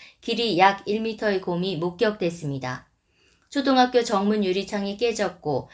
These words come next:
감시 카메라에 곰이 유리를 부수고 떠나는 모습이 포착되어 아카유 초등학교는 즉시 휴교를 발표했습니다.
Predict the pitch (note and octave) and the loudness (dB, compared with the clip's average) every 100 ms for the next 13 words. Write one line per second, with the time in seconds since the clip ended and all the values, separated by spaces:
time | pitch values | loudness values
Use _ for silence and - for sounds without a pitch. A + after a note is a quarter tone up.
0 | - - G#3 G#3 A#3+ A3+ A#3+ G#3+ G3 F#3 | -18 0 2 4 2 0 0 0 2 4
1 | G3 F#3 G#3 G3+ G#3+ G3 F#3 G#3 G#3 G#3 | 4 2 2 2 2 0 0 0 2 0
2 | G3+ G3+ G3+ G3+ A#3+ A#3+ A#3 A3+ F#3+ E3+ | 0 -6 -2 -2 0 0 -2 -2 -2 -4
3 | E3+ G3 G3 A#3+ A#3 A#3+ G#3+ - D3+ D3+ | -4 -6 -4 -8 -6 -8 -8 -6 -4 -2
4 | B2+ - - - - - G3+ B3+ A#3 A#3 | -4 -8 -20 -20 -8 0 2 4 4 2
5 | B3 C4 A#3 G3+ - G3+ G3 F3 G#3 - | 0 -2 0 -2 -2 -2 -2 -2 -6 -6
6 | - A3 G#3 B3+ A3+ A#3 G#3 F#3+ F#3 A#3 | -4 -4 -2 0 2 4 2 -2 0 0
7 | G#3 F#3+ D3 C3 G#2+ - | 0 -2 -6 -4 -6 -10